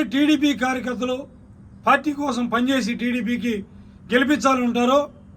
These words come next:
వాళ్ళ మీద కేసులు, కొట్టడాలు, వాళ్ళ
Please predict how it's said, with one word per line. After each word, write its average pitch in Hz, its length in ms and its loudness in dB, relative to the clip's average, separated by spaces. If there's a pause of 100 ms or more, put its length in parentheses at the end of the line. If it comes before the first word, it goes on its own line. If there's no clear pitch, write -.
(720)
వాళ్ళ 233 160 6 (120)
మీద 226 160 2 (220)
కేసులు, 277 380 2 (200)
కొట్టడాలు, 262 540 -2 (460)
వాళ్ళ 220 140 2